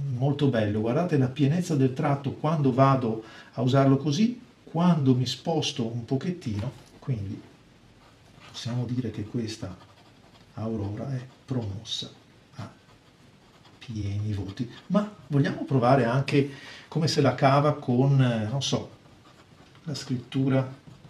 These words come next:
Devo fare qualcosa di veloce, sì, prendo degli appunti, ma guardate che bello. Mm, me la son provata questa, eh,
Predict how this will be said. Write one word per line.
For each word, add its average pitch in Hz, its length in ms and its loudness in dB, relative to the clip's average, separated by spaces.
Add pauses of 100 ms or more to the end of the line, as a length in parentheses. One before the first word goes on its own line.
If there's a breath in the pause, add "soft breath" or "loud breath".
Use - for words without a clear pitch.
(1080)
Devo 143 200 -2
fare 131 240 2
qualcosa 127 440 0
di 120 120 0
veloce, 123 480 0
sì, 120 360 -4
prendo 123 280 -6
degli 113 180 -6
appunti, 127 380 -2
ma 117 100 -4
guardate 131 380 -2
che 117 80 -4
bello. 104 400 -4 (1120 loud breath)
Mm, 135 560 -4 (760 loud breath)
me 127 140 2
la 120 80 0
son 131 160 2
provata 127 520 6
questa, 123 500 0 (260 loud breath)
eh, 135 260 -6